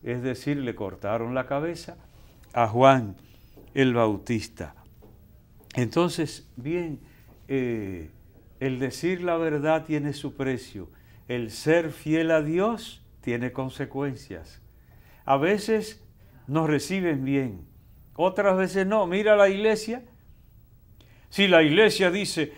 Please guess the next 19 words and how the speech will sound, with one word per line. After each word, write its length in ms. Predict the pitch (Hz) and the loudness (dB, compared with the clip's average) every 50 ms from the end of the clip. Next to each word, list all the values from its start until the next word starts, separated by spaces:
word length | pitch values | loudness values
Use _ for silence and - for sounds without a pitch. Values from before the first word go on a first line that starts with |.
| - - - | -20 -14 -4
"Apoyamos 880 | - 117 127 - 123 117 120 127 185 226 254 254 240 220 220 214 - 208 | -2 0 0 0 -2 -2 2 6 8 10 10 10 8 6 4 2 4 4
a 80 | 202 | 4
las 200 | 202 190 185 - | 6 4 4 4
feministas 1000 | - 202 190 180 185 190 185 214 269 254 220 185 - - - - 208 196 196 208 | 4 4 4 4 2 0 2 4 4 4 2 0 -6 -6 0 4 4 4 4 4
y 40 | 196 | 2
no 120 | 196 190 | -2 -2
sé 180 | 156 190 190 196 | -2 -4 -6 -2
cuánto", 540 | - 220 240 247 226 233 220 220 190 - - - - | 2 4 4 4 4 2 0 0 0 -2 -4 -6 0
ah, 480 | - 135 208 254 247 240 226 208 196 190 | 4 8 8 10 10 10 10 10 8 6
el 80 | 190 185 | 4 4
aplauso 800 | 170 175 - 196 208 202 185 170 147 - - - 143 127 107 92 - - - - | 2 2 4 6 6 6 6 4 0 -2 -2 -2 -2 0 -2 -4 -6 -8 -6 0
para 180 | - 143 147 151 | 4 6 6 8
la 140 | 147 143 147 | 6 6 6
iglesia. 600 | 139 139 151 160 143 143 - - 113 92 - - - - - - - - - | 4 4 4 2 2 0 -2 -6 -6 -8 -8 -12 -18 -20 -20 -20 -20 -6 0
Pero 240 | - 160 165 165 151 | 4 4 6 6 4
si 160 | 147 - 160 | 2 2 4
la 160 | 147 147 143 | 6 6 6
iglesia 580 | 139 135 131 143 180 214 214 196 147 190 190 180 | 6 6 4 2 4 4 4 4 2 2 2 2
dice, 440 | 180 214 214 - - 185 180 - | 2 0 -2 -2 -2 -2 -2 -2